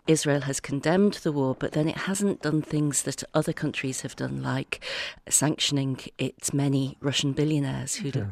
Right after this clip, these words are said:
Speaker 1: who have connections with Israel.
Speaker 2: Uh, well, uh, I really don't want to enter the debate whether Israel did more or less than some other countries. I, I'd say, in general, the free world, and including my own country,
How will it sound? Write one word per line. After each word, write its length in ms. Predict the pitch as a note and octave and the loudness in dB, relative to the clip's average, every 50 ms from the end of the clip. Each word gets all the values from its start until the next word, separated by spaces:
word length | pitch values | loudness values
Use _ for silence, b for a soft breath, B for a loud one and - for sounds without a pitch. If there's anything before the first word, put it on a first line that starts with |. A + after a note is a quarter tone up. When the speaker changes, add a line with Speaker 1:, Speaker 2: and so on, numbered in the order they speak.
| F#2 - | -8 -8
Speaker 1:
who 80 | - C3 | -8 -6
have 200 | C#3+ C3+ - - | -6 -6 -6 -6
connections 560 | - C#3+ D3 - - - - C3 B2 - - | -4 -4 -4 -4 -4 -6 -6 -4 -6 -6 -8
with 80 | C3 B2+ | -6 -6
Israel. 360 | B2 B2 - C3 B2 B2 B2 - | -6 -6 -6 -6 -6 -4 -4 -4
Speaker 2:
Uh, 440 | - - - - - - - - - - - - | -2 -2 -2 -2 -4 -6 -6 -8 -8 -8 -8 -8
well, 440 | - - - F#3+ F#3+ G3 F#3+ F3+ E3+ | -2 2 4 6 8 8 8 8 6
uh, 500 | E3 E3 E3 D#3 D#3 D#3 - - - - - - - - | 6 6 6 4 4 2 0 -4 -8 -12 -14 -14 -10 -4
I 100 | - - G3+ A3 A3+ - D3+ | -2 -2 -2 2 4 6 6
really 180 | F3+ F#3+ F#3 | 8 6 6
don't 300 | D#3 D3+ D#3+ E3 C#3+ C#3 | 6 6 6 6 6 4
want 260 | D3 D3 D3+ C#3 C3+ - | 2 2 2 2 2 2
to 340 | C3+ C3 C#3+ C3+ B2 - - - | 2 2 4 2 0 -2 -2 -2
enter 240 | - C3+ A#2+ - B2 | -2 -2 0 0 0
the 160 | A2 G#2+ A2+ | 0 2 0
debate 640 | A2 A#2+ A2+ F#2+ F#2 A2 B2+ C#3 D3 D3 C#3 B2 C3+ | 0 0 0 0 2 4 6 6 6 6 6 2 2
whether 260 | A2+ G#2 F#2+ G2+ A2+ | 0 0 2 2 4
Israel 320 | G2+ G#2 G2+ A#2+ A#2 A2+ A2 | 2 2 2 2 2 2 0
did 320 | A#2+ C3 F#2 F#2+ A2+ - - b b b b b b b _ | 2 0 0 -2 -2 -6 -14 b b b b b b b _
more 400 | - C#3+ G2+ A2 B2 B2+ B2 - | 0 2 4 4 6 4 4 4
or 60 | - | 4
less 260 | F#2 G2 G2+ G#2 G#2 G#2 | 4 4 4 4 4 4
than 180 | F#2+ F2+ F2+ | 2 0 0
some 240 | F2+ - G2+ F2 E2+ | -2 -2 -2 0 2
other 220 | F2+ E2+ E2+ F2 | 2 2 2 0
countries. 520 | D#2+ - - - - - - - C#2+ - - - | -2 -2 -4 -4 -4 -4 -6 -6 -6 -6 -4 0
I, 180 | - F3 A3 E3+ D#3 - | 2 4 4 4 4 2
I'd 220 | - - D#3+ D3+ C3+ | 2 2 2 2 2
say, 340 | - F#3 E3+ E3+ D#3+ D#3+ B B B B B B - | 4 6 6 8 6 6 B B B B B B 2
in 120 | - B2 | 2 4
general, 440 | A2+ G#2+ C#3 F3+ F3+ F3+ F3+ D#3+ C3 | 6 6 6 6 8 8 6 6 6
the 160 | G#2 A2 B2 | 4 2 2
free 260 | G#2+ - - D#3+ D3 | 2 4 4 6 6
world, 460 | B2 G#2 F#2+ C#2+ C#2+ D2 F#2 G#2 - - _ _ - | 6 4 2 2 2 0 -2 -4 -8 -14 _ _ 0
and 100 | C#3 C3+ | 2 2
including 580 | C3 B2 G#2+ - D#3 F#3+ A3+ F#3 G3 F3+ E3+ | 2 2 2 4 4 4 6 4 2 2 4
my 180 | D#3 C#3+ C#3 C3+ | 4 6 6 6
own 320 | A#2+ G#2+ C3+ D3+ C#3+ C3+ G#2+ | 6 4 4 2 2 0 0
country, 460 | - A2 G2 F#2+ F#2+ - G#2+ F#2 | 0 0 0 0 0 -2 -2 0